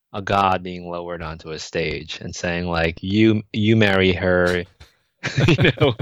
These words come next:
like, "Here's the gold pouch." Like, you know, like, I, I would rather have that. So I,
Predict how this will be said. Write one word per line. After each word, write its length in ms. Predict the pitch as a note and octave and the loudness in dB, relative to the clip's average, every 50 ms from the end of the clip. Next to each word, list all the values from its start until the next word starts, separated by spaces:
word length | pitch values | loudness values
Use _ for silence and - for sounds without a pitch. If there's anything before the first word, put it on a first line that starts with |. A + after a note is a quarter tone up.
| - G3 A3 G3 - | 0 0 -2 -2 -2
like, 120 | B2+ A2+ - | -2 -2 -2
"Here's 300 | - - B2 B2+ B2+ - | 0 0 2 2 2 0
the 80 | - | 0
gold 300 | A2 G#2+ G#2+ G#2 G#2 - | 0 2 2 0 0 -4
pouch." 440 | _ G2+ F#2 F#2 F2+ F#2 - - - | _ 0 0 0 0 -4 -8 -14 -8
Like, 220 | - F#2+ F2 F2 - _ _ - - _ _ | -6 -6 -6 -6 -8 _ _ -20 -20 _ _
you 80 | _ A2 | _ -12
know, 200 | G2+ G2 F#2+ G2 | -8 -6 -6 -4
like, 200 | G2 G2+ G2+ - | -2 -2 -2 0
I, 220 | - A#2 A#2+ A#2 A2 - | 2 2 2 2 2 2
I 160 | A#2 A#2+ A#2 | 2 2 2
would 180 | B2+ B2 A#2 | 2 -2 -4
rather 380 | A2+ A2 A#2+ A2+ A#2 A#2 A#2+ A2 | -2 0 2 2 2 2 0 -2
have 240 | G#2 G2+ F#2+ F2 F2 | 0 -2 -2 -2 -2
that. 280 | F2+ F2 E2 E2 E2 | -2 -2 -2 -2 -4
So 140 | - - G2+ | -6 -4 -2
I, 60 | F#2+ | 0